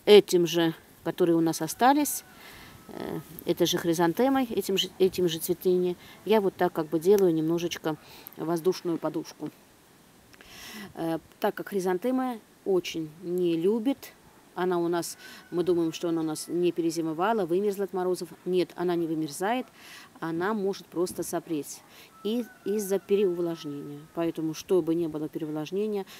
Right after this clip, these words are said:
как только растают снега, я эту почву уберу. Эту, м, ну, хорошо ещё бархатцами накрывать тоже. Э,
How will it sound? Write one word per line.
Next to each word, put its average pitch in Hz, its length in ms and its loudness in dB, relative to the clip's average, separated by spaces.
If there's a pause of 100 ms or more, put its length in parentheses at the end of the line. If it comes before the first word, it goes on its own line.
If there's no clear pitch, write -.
(140)
как 185 240 -2
только 165 400 -2
растают 156 420 -4
снега, 170 380 -2
я 156 260 -2
эту 165 240 -4
почву 160 500 -4
уберу. 170 640 0 (580)
Эту, 175 400 -2
м, 156 720 -2
ну, 160 80 -2
хорошо 226 320 2
ещё 170 140 -2
бархатцами 202 400 0
накрывать 180 400 -2
тоже. 170 340 -4 (960)
Э, 175 180 2